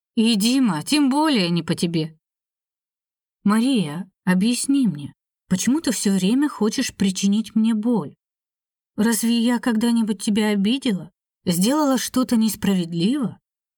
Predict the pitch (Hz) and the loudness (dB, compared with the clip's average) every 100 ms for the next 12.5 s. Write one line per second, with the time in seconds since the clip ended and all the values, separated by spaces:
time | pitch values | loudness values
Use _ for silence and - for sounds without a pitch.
0 | _ 214 190 294 311 339 147 - _ _ | _ -6 0 0 2 2 0 -6 _ _
1 | _ _ _ _ _ - 165 190 196 185 | _ _ _ _ _ -4 0 2 2 2
2 | 196 190 196 196 196 196 - 240 - 254 | 0 0 -2 0 -2 -2 -4 -6 -4 -2
3 | 233 151 131 139 - _ - 180 180 160 | 0 -2 -6 -10 -14 _ -4 -2 -2 -2
4 | 392 - - - 370 - 285 226 247 277 | -2 -2 -8 -4 -4 -2 -2 0 0 -2
5 | 269 247 233 185 - _ _ _ _ _ | -2 0 0 -4 -10 _ _ _ _ _
6 | _ _ 180 170 170 180 208 233 233 294 | _ _ -2 0 0 0 0 0 0 -2
7 | - 214 185 240 - 262 - 233 139 170 | 0 0 0 -4 -4 -6 -4 -4 -4 -4
8 | 196 180 196 196 - 160 - _ _ _ | -2 -2 0 -2 -4 -10 -12 _ _ _
9 | _ _ _ _ _ _ _ _ _ _ | _ _ _ _ _ _ _ _ _ _
10 | - 254 247 247 247 226 254 220 185 190 | 0 4 4 4 2 2 2 0 0 0
11 | 202 208 202 185 208 214 226 202 147 - | 2 2 2 2 2 2 2 0 -2 -6
12 | 147 143 151 147 - | -4 -4 -6 -10 -14